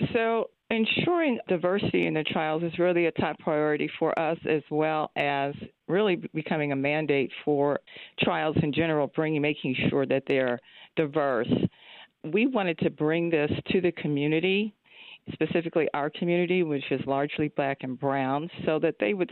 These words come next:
see that we had confidence in the trials and that we are a trusted source of medical information for them, and we're here for them to participate in the trials.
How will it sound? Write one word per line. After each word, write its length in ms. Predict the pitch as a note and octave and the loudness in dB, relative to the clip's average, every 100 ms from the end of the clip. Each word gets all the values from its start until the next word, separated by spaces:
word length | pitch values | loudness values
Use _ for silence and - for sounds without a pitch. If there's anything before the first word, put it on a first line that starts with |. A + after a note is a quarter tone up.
| - | 0
see 200 | E3+ D#3+ | 0 2
that 340 | D3+ D3 C#3 - | 0 0 -2 -4
we 200 | D3+ A3 | -2 0
had 220 | A#3+ D3 - | 0 -4 -4
confidence 480 | B2+ A#2+ B2 A#2 - | -4 -4 -2 -4 -2
in 100 | A#2 | -2
the 60 | A#2 | -2
trials 500 | - A2+ A2+ A2+ G#2+ - - - - - - C#3 | -2 -4 -2 -2 -4 -6 -8 -20 -20 -18 -8 -2
and 200 | C#3 C#3 | 0 0
that 200 | C#3 - | 0 2
we 200 | E3+ E3+ | 2 2
are 140 | C3+ | 0
a 40 | |
trusted 420 | - - C#3+ - C3+ - | 0 0 0 -2 -4 -2
source 300 | D3 C3+ C#3 - - | 0 2 0 -4 -4
of 400 | C3+ B2+ B2 A#2 - - | -2 0 0 -2 -8 -10
medical 440 | A#2+ C#3 C#3 C3+ - | -2 -2 -2 -2 -2
information 800 | C3 - B2+ C3 C#3 C#3 C3 B2+ - | -2 -2 -2 2 0 0 -4 -4 -4
for 220 | - F#3 | 0 0
them, 380 | F#3 B2+ A#2+ A#2+ - - - _ - | 2 0 0 -4 -12 -20 -20 _ -6
and 480 | E3+ D#3+ D3+ D3 E3 _ _ - | -2 0 0 -2 -6 _ _ -4
we're 300 | E3 F#3+ F3+ - | 0 0 0 0
here 220 | G3+ G3 - | 0 0 -2
for 140 | F3 | -2
them 440 | D#3+ D#3 D3+ C#3+ D3 _ - | 0 0 0 -4 -10 _ -8
to 100 | - | -6
participate 680 | F3+ E3 D3+ C3+ C3 D#3 B2+ | -2 0 0 -2 -4 0 0
in 120 | B2+ | 0
the 100 | B2+ - | -2 -4
trials. 440 | - F3+ D3 A#2+ | -4 -2 -2 -4